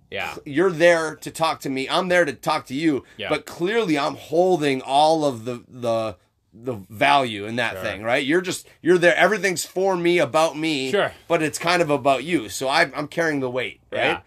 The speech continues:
Speaker 2: So then to go in there and be like, just to, just to mess with you and see, it would be cool to sit down, I would imagine, close the door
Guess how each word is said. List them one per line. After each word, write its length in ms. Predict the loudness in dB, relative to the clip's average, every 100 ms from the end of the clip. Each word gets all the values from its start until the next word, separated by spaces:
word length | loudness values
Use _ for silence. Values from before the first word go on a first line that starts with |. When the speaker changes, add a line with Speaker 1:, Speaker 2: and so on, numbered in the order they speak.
| _ _ _ _
Speaker 2:
So 180 | -4 2
then 180 | 2 2
to 60 |
go 260 | 4 4 4
in 120 | 2
there 160 | 0 0
and 100 | 0
be 100 | 2
like, 460 | 2 0 -4 -20 _
just 160 | -12 -10
to, 160 | -10 -12
just 220 | -12 -8 -4
to 80 |
mess 300 | 0 2 2
with 160 | -2 -6
you 140 | -6
and 140 | -6 -8
see, 540 | -8 -4 -2 -2 -6 _ _ _ _ _
it 140 | 2 2
would 100 | 2
be 100 | 0
cool 400 | 0 0 0 -2
to 140 | -8 -8
sit 260 | -2 0
down, 480 | 2 0 0 -6 -14 -6
I 60 | -6
would 120 | -4
imagine, 560 | -4 -4 -2 -4 -4 -8 _ _
close 300 | 0 2 2
the 80 | 0
door 400 | 0 0 0 -4